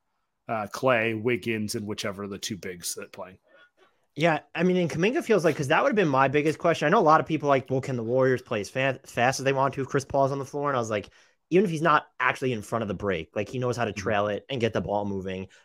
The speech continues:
Speaker 2: Mine was just, like, what are those de-, you mentioned Steph Curry and Chris Paul. It, it tantalizes me on offense.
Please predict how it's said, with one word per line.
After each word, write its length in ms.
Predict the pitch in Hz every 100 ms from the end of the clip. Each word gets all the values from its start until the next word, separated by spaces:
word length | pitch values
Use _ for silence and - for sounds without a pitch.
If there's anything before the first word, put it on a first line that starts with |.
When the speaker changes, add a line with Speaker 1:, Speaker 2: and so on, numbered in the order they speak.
| -
Speaker 2:
Mine 300 | 139 175 175
was 140 | 147
just, 280 | 135 123 - _ _
like, 120 | 104
what 180 | 101 135
are 40 | 175
those 260 | 143 147
de-, 160 | 110 123 _ _
you 140 | 131
mentioned 300 | 143 147 135
Steph 220 | 120 143 139
Curry 180 | 139
and 80 | 123
Chris 160 | 110 120
Paul. 280 | 143 120 107
It, 140 | 117 - -
it 140 | 117
tantalizes 720 | - 175 185 156 117 95 92 98
me 120 | 95
on 140 | 107
offense. 460 | 107 110 113 143 -